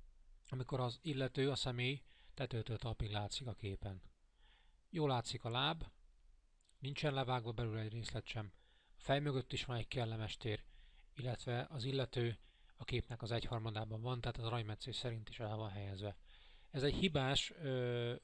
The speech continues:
kivágás, amikor itt a kép alsó részletében a portréalanyunknak a lába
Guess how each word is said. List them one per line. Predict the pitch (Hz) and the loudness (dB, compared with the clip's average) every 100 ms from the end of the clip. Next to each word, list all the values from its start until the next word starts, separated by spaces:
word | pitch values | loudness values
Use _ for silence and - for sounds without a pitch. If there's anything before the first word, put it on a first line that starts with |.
| 156 | -8
kivágás, | - 123 123 123 147 - - - - - | -4 0 0 0 0 -2 -6 -20 -20 -6
amikor | 131 135 135 123 | -4 -2 0 0
itt | - 139 | 0 -6
a | |
kép | - 143 123 | 0 0 2
alsó | 131 123 123 | 0 0 0
részletében | 120 - 139 139 135 147 135 - - _ _ _ _ _ - _ - _ - | 0 0 -4 -4 -2 -2 -4 -16 -20 _ _ _ _ _ -20 _ -20 _ -8
a | 143 110 113 - - _ _ - - - - _ _ - - - - - - | 0 2 2 -2 -20 _ _ -20 -20 -20 -20 _ _ -20 -20 -20 -20 -20 -4
portréalanyunknak | - 147 139 143 131 131 120 120 | 4 4 6 4 4 0 -2 0
a | 113 | 2
lába | 113 120 127 143 147 | 4 2 4 2 2